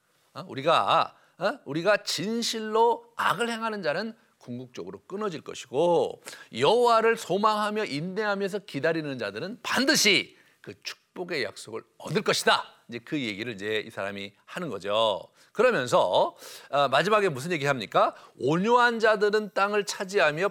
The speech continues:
풍성한 화평을 즐거워하리로다." 이렇게 나오죠. 하나님의 뜻을 기다리면서 믿음으로 평강으로 인내로서 자신의 인생을 이루어가는 그러한 자가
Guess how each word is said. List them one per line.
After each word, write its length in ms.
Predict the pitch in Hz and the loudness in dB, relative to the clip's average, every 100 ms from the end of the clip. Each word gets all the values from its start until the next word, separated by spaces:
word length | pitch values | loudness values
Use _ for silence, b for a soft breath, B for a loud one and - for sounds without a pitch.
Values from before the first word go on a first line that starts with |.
| - | -4
풍성한 720 | - 240 240 240 220 226 170 - | -14 -12 -10 -4 0 0 -2 -12
화평을 520 | - - 190 202 226 | -18 -10 -2 0 -2
즐거워하리로다." 920 | - 151 151 160 143 120 - - - _ | -4 -2 2 4 2 0 -6 -12 -12 _
이렇게 160 | - | -18
나오죠. 360 | 98 80 104 202 b b b b | -18 -12 -8 -8 b b b b
하나님의 680 | - 208 208 202 196 185 | -12 -8 -6 -8 -8 -10
뜻을 300 | 185 180 185 | -8 -10 -10
기다리면서 1000 | 165 123 127 139 101 95 90 90 175 214 - B | -14 -8 -2 -2 -2 -12 -14 -4 0 0 -2 B
믿음으로 920 | 107 185 180 165 117 117 180 202 - - | -10 -10 -8 -8 -8 -2 0 0 -4 -16
평강으로 960 | - - 240 226 127 92 160 196 110 B B | -14 -10 -6 -4 -4 -4 0 2 0 B B
인내로서 840 | 147 214 247 240 208 135 - 196 208 | -4 -2 0 2 4 2 -2 -4 -4
자신의 520 | - 123 156 175 147 | -8 -8 -6 -4 -4
인생을 380 | 160 160 175 - | -6 -6 -8 -8
이루어가는 640 | 135 233 226 196 185 147 - b b b b | -4 2 4 4 4 0 -6 b b b b
그러한 400 | 214 254 247 214 | 4 6 4 2
자가 840 | 113 151 170 113 170 143 - | 0 4 4 6 6 4 0